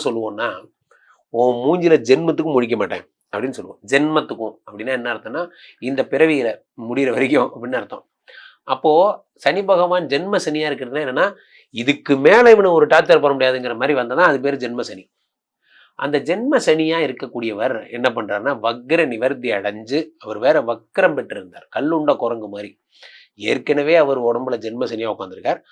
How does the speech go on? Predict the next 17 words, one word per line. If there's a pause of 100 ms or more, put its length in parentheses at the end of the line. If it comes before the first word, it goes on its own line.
(160)
அவர்
வேற
மெண்டல்
ஆயிடுறாருன்னா
என்ன
ஆகும்னா, (140)
இன்னும்
இருக்கிறதெல்லாம் (180)
எல்லாமே (580)
எங்க
போனாலும்
ஒரு
தடையாவே
இருக்கு (360)
அப்படிங்கிற
மாதிரி
தான்.